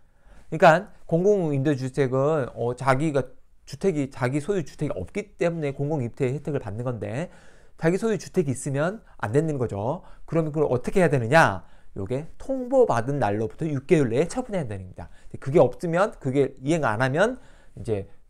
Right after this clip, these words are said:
임대주택 해지 사유가 발생하는 거죠. 그래서 원고는 이천십일 년 팔월에 이후에 이 년 단위로 임대주택을 갱신하고 있었습니다. 그런데 이천십칠 년 칠월 십이일 날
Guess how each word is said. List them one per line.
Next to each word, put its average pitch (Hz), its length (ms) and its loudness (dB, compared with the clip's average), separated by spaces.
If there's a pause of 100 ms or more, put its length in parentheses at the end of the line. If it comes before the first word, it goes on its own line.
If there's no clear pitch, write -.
임대주택 131 480 0
해지 226 200 0
사유가 117 260 -2
발생하는 104 340 -8
거죠. 104 420 -12 (600)
그래서 208 260 6
원고는 160 420 6
이천십일 202 600 -2
년 135 240 2
팔월에 180 600 0
이후에 127 360 0
이 185 220 -4
년 208 180 2
단위로 117 460 0
임대주택을 131 840 -2 (180)
갱신하고 131 480 -4
있었습니다. 107 500 -12 (520)
그런데 175 640 4 (240)
이천십칠 185 920 -2
년 156 180 0
칠월 196 260 -2
십이일 180 380 -4
날 107 420 -4